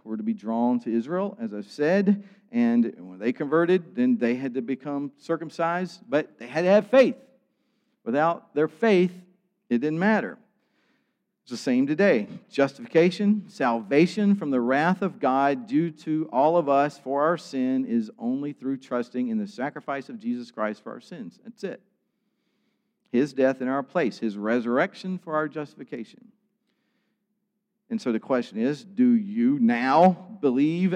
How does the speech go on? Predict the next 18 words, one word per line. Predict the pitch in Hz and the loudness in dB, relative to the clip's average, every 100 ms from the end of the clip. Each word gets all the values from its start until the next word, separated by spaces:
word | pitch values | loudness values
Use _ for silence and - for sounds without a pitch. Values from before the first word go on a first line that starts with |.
| 143 | -2
and | 156 175 185 190 190 | 0 2 2 0 0
trust | 156 151 165 | 0 0 -2
in | 175 | -8
Christ | - 127 127 151 - - _ _ _ _ | -2 0 0 -4 -8 -20 _ _ _ _
for | 127 | 0
your | 123 131 135 143 143 139 _ _ _ _ _ | 2 2 2 2 0 -4 _ _ _ _ _
salvation | - 139 127 120 123 - 151 160 156 _ | 0 2 4 4 0 -2 -8 -8 -10 _
now | 120 120 131 143 | -2 0 0 -2
and | 113 117 127 131 | -2 -2 -2 -4
forevermore? | - 117 - _ _ 131 147 180 165 | -10 -12 -12 _ _ -6 -4 -4 -4
Do | 101 | -2
you | 113 117 | -2 -4
trust | - 131 123 | -4 -6 -4
in | 131 | -8
Christ | - 135 139 143 | -6 -4 -4 -6
for | - 98 - _ 113 | -10 -10 -12 _ -4
life | 127 139 170 | -4 -2 -4
everlasting | 180 202 214 202 - _ | 0 2 2 -2 -10 _